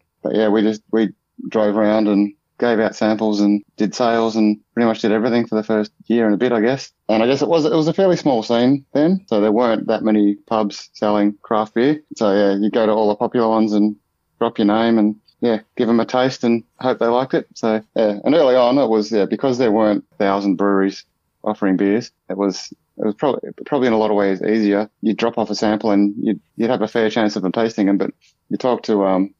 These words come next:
in the last couple of years, you talk to staff at bottle shops and they say, "Oh, we've had, you know,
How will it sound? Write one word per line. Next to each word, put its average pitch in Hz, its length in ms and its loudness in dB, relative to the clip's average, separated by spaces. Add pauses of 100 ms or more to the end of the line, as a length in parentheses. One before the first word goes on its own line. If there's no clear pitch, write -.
(100)
in 104 60 0
the 107 80 2
last 113 200 0
couple 120 220 -2
of 101 60 2
years, 101 160 2
you 104 60 -2 (360)
talk 214 260 -2
to 95 160 -2 (200)
staff - 520 -4
at 101 80 -6
bottle 107 160 -2
shops - 420 -6 (120)
and 98 100 0
they 98 60 0
say, 101 120 -2
"Oh, 101 80 0
we've 101 180 -4
had, 107 200 -4 (240)
you - 100 -10
know, 101 100 -2